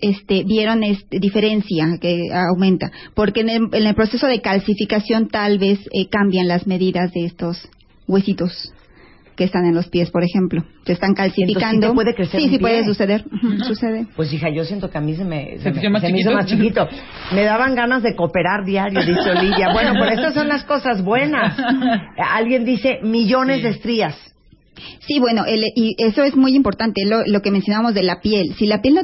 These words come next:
Speaker 1: tiene los nutrimentos necesarios para estirarse, para tener una salud y que pr-, y que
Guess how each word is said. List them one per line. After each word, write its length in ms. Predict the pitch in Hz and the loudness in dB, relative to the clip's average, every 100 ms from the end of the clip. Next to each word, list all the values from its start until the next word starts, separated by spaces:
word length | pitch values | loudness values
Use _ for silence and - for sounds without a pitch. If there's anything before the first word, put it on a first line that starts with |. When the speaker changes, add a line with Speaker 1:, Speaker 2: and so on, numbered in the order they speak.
| - | 2
Speaker 1:
tiene 220 | 277 269 | 2 4
los 180 | 269 233 | 4 2
nutrimentos 480 | 190 190 202 226 220 | 0 0 0 0 2
necesarios 500 | 185 180 202 202 208 | 0 0 0 0 0
para 220 | 196 185 | -2 0
estirarse, 840 | 190 - 190 208 220 220 - 202 208 - - - | 0 0 0 2 0 -2 0 0 0 -6 -14 -4
para 200 | 202 196 | -2 0
tener 300 | 202 208 208 | 2 2 2
una 200 | 226 220 | 2 0
salud 440 | - 196 214 240 208 | 0 2 4 4 2
y 80 | |
que 100 | 196 | 0
pr-, 180 | 185 180 | -2 0
y 280 | 190 180 - | 2 2 0
que 180 | - 185 | 0 0